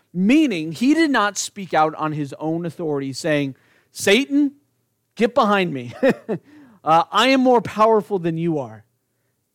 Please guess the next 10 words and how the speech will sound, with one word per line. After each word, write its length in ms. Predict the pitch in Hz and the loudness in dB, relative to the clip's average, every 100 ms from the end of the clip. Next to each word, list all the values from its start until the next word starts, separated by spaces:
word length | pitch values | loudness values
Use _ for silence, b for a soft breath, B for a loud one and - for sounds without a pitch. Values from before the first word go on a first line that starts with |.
| _ _ | _ _
Michael 460 | 151 196 277 220 185 | -2 0 0 0 -2
did 160 | 175 | -2
not 340 | 175 190 233 196 | 0 0 -2 -4
rely 300 | 185 175 180 | -2 2 2
upon 380 | 175 - 175 | 0 -2 -4
his 220 | 160 151 143 | -4 -6 -6
own 280 | 156 208 | -6 -4
position 640 | 214 196 151 160 175 156 123 | -4 -6 -6 -6 -6 -8 -8
and 180 | 135 | -10
strength 540 | 127 - 175 147 131 | -12 -10 -6 -6 -8